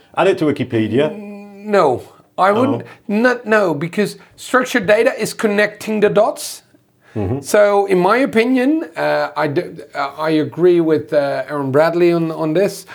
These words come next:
Speaker 2: um, that it's not completely true what I'm saying, because there is examples of it not being true.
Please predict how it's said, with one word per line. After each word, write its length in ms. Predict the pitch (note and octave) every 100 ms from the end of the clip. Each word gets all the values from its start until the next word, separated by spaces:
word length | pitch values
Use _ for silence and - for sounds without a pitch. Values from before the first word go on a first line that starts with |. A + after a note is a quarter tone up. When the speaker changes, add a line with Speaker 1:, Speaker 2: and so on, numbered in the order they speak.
| - -
Speaker 2:
um, 440 | E3 D#3 D3+ D3+ C#3
that 360 | D#3+ D#3 D3 -
it's 300 | D#3+ - -
not 440 | D#3+ F3+ F3+ -
completely 720 | - E3 C3+ E3 F3 G#3 G#3 F#3
true 300 | - G3 F#3+
what 160 | F3+
I'm 140 | E3+ E3
saying, 480 | - E3+ F3+ G#3 F#3
because 360 | D3 C#3+ C3+
there 160 | D#3 D3+
is 120 | C3
examples 800 | C3 A2+ D#3 D#3 C#3+ D3 C3+ A#2+
of 200 | - C3+
it 120 | B2 B2+
not 280 | C3+ C#3+ _ _ _ _
being 260 | E3+ E3 E3
true. 240 | G3 A#3+